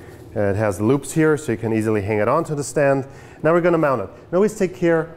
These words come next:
we wanna really ha-, con-, uh, keep the control basically of where we want the light to go. So I'm gonna fix this all down, make sure everything's secure and safe.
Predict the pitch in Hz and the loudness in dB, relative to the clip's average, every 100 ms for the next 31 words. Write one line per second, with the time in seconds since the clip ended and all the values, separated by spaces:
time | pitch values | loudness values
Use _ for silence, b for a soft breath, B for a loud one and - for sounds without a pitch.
0 | - 143 143 165 147 156 190 185 185 - | -4 0 2 2 2 2 4 2 0 -6
1 | - - 151 147 151 - 147 131 - 160 | -18 -8 -2 -2 -4 -4 -2 -2 -4 -2
2 | 143 120 190 202 202 131 - 143 151 127 | 2 2 0 -2 -2 -4 0 0 2 2
3 | 104 117 - 110 104 - B B B - | 0 -4 -4 -2 0 -2 B B B -4
4 | 113 101 127 135 123 107 104 107 113 - | -4 0 2 4 2 0 0 0 0 -6
5 | 90 98 95 - B B - 127 135 127 | -4 -2 -4 -6 B B -14 -12 -10 -8
6 | - 143 147 127 120 110 131 160 165 B | -6 -2 -2 0 0 2 2 2 -2 B
7 | B B 123 - 120 113 156 143 - 120 | B B -4 -2 -2 2 2 2 0 -2
8 | - 104 - 110 98 98 151 156 147 | -2 -8 -4 -2 -2 -2 0 0 0